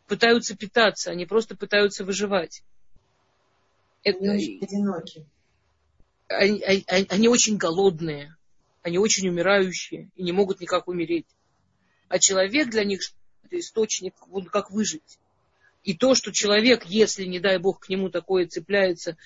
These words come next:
Speaker 1: очень сильно страдает, это действительно их в этом состоянии не интересует. А, значит, в двух словах, прям вот честно, и-, есть нефиш, вот эта вот животная часть,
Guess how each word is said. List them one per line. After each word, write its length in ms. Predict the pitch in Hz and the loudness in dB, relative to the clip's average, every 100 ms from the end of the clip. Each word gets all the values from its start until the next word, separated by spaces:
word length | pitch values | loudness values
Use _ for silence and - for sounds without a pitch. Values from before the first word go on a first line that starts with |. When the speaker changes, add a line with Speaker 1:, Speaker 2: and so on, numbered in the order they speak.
| _ | _
Speaker 1:
очень 300 | - 196 196 | 2 2 2
сильно 300 | 180 214 185 | -2 -4 -4
страдает, 560 | 175 - 190 208 320 311 | -6 -4 0 4 4 4
это 280 | 208 208 185 | 2 2 -2
действительно 540 | 175 170 247 254 240 | -4 -6 -4 -4 -2
их 140 | 202 - | -2 -4
в 40 | |
этом 160 | 196 190 | -4 -8
состоянии 440 | - 202 202 196 | -2 0 2 0
не 60 | 190 | -2
интересует. 580 | 190 196 185 185 160 - _ _ _ _ _ _ _ _ _ _ _ _ _ _ _ _ _ _ _ _ _ _ | -2 -6 -6 -6 -8 -10 _ _ _ _ _ _ _ _ _ _ _ _ _ _ _ _ _ _ _ _ _ _
А, 320 | 175 175 165 - _ _ _ _ _ - - | 0 2 0 -4 _ _ _ _ _ -18 -12
значит, 440 | 185 190 208 - 160 | -4 2 2 0 -4
в 100 | 156 | -2
двух 240 | 220 294 | 2 2
словах, 380 | - 220 208 - | 4 4 4 2
прям 240 | 202 247 | 2 4
вот 160 | 240 240 _ - | 4 0 _ -8
честно, 500 | - 262 233 - 160 - - - _ _ _ _ _ _ _ | 0 2 2 0 -10 -12 -20 -20 _ _ _ _ _ _ _
и-, 140 | - - _ - | -18 -18 _ -6
есть 420 | 170 262 - - | 0 2 0 2
нефиш, 580 | 220 208 - 185 - - | 4 4 2 -4 -4 -4
вот 140 | 175 | -4
эта 160 | 214 214 | -2 0
вот 140 | 190 | -2
животная 580 | 170 190 196 202 185 175 | 0 0 2 0 -2 -6
часть, 460 | 170 170 170 - | -6 -8 -10 -16